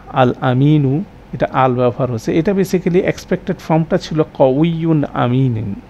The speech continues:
মানে "a strong trustworthy is the best for to hire", যে উনি প্রেসক্রাইব করতেছে যে সবচেয়ে উত্তম কাকে নিয়োগ দেওয়া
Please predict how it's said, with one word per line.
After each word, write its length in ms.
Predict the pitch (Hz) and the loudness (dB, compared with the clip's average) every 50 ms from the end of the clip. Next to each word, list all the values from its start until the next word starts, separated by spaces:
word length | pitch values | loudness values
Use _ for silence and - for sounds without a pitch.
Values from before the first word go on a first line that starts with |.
| - - - - - - - - - - - - - - - - - - - - - - - - - - - - - | -20 -20 -20 -20 -20 -20 -20 -20 -20 -20 -20 -20 -20 -20 -20 -20 -20 -20 -20 -20 -20 -20 -20 -20 -20 -20 -18 -10 -6
মানে 400 | - 104 110 120 143 180 220 285 - - - - - - - - - - | -2 0 2 4 4 4 4 0 -4 -10 -20 -20 -20 -20 -20 -20 -4 0
"a 100 | 143 135 | 0 0
strong 580 | 135 - - - - 160 151 160 180 202 220 233 - - - | 0 -2 -12 -2 2 4 4 4 4 2 -2 -6 -10 -6 0
trustworthy 800 | 160 147 147 - - - - - 151 135 123 120 123 147 180 - - | 2 2 2 0 -4 -14 -4 0 0 0 0 0 0 0 0 0 0
is 120 | - 135 127 | -2 -2 -2
the 200 | 113 123 127 113 101 104 | 2 2 0 0 2 2
best 440 | 135 135 131 - - - - - - | 2 2 2 0 -8 -18 -20 -10 -4
for 160 | 131 113 113 113 139 - - - - - | -2 -2 -2 -2 -4 -10 -16 -20 -12 -4
to 60 | - 131 | -4 -4
hire", 440 | 117 - - 113 107 107 110 - - - - - - - - - - | -4 -2 -2 -2 -2 -2 -4 -6 -10 -14 -20 -20 -20 -20 -20 -14 -10
যে 300 | 117 117 117 117 110 - - - - - - - - - - - - - - - - | -4 -2 0 0 0 -2 -4 -10 -20 -20 -20 -20 -20 -20 -20 -20 -20 -20 -14 -8 -4
উনি 140 | 117 117 | -4 -4
প্রেসক্রাইব 440 | 113 - 127 117 - - - 196 208 202 - | -2 -2 -2 -4 -4 0 0 0 0 0 -2
করতেছে 440 | 208 175 - 180 143 - - 143 127 | -8 -4 -4 -6 -6 0 0 0 2
যে 120 | 127 135 | 2 0
সবচেয়ে 420 | 135 - - 135 - - - - - | -2 0 -4 -4 -4 -4 -6 -4 -2
উত্তম 640 | 180 143 - - - - 165 175 202 214 208 180 143 - - - - - - - | -4 -4 -6 -14 0 2 2 4 4 2 -2 -4 -6 -10 -14 -20 -20 -20 -20 -4
কাকে 500 | - 147 139 - - 180 180 190 190 - - - - - 277 214 143 | -2 -2 -2 0 0 2 2 2 2 0 -4 -12 -18 -16 -8 -4 -2
নিয়োগ 340 | 139 135 139 147 147 143 131 | 0 2 4 4 4 2 4
দেওয়া 280 | 123 143 143 147 147 | 4 4 6 6 4